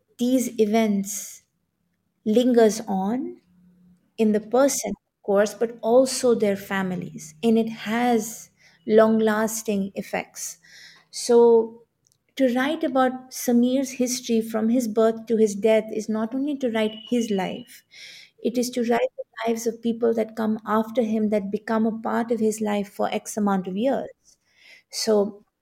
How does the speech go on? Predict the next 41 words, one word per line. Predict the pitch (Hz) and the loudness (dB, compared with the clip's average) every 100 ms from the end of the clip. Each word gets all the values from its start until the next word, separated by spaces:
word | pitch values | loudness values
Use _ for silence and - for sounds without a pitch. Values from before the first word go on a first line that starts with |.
| _ | _
whether | 233 220 | 4 6
it | 220 214 | 4 4
is | 220 208 - | 0 0 -4
his | 208 196 | -6 0
daughter, | 233 247 247 220 185 196 _ _ _ _ | 2 2 0 -4 -4 -6 _ _ _ _
Sophie, | - - 240 233 220 202 214 | -10 0 0 0 -6 -6 -4
whether | 214 220 | 0 0
it | 214 214 | 0 -2
is | 208 | -4
his | 208 | -4
granddaughter, | 202 220 220 226 214 214 208 | -2 -2 0 2 0 0 -4
Anouk, | 214 208 240 240 | -2 0 0 -2
that | 214 208 | -6 -4
plays | 208 208 208 | -2 -2 -2
a | |
large | 202 202 202 190 196 | -4 -4 -4 -4 0
role. | 254 233 208 - - - - | 2 2 0 -8 -20 -20 -16
Similarly, | - 294 311 294 269 | -6 -2 0 2 2
for | 254 254 233 | 0 -2 -4
Firdaus, | - 453 - 226 240 214 - - | -4 -8 -2 0 0 -2 -6 -8
to | 226 | -6
write | 220 233 254 | -2 -4 -4
about | 254 233 214 | -2 -4 -2
her | 220 226 | 0 0
life | 226 214 214 | 0 -2 -4
is | 220 233 | -4 -2
not | 285 294 | -4 -6
to | |
write | 269 269 262 | -4 -4 -2
about | 254 220 | -2 0
her | 233 233 | 0 2
life | 226 220 | 0 -2
alone. | 226 233 240 226 | -2 0 0 0
It | 226 | -4
is | 220 | -6
to | - | -6
write | 220 233 233 | -6 -4 -4
about | 220 214 208 _ - _ | -2 -4 -4 _ -20 _
her | 233 | -6
father, | 226 240 226 220 214 | -2 2 2 2 0
Altaf. | 208 196 196 190 185 | 0 -2 -4 -6 -4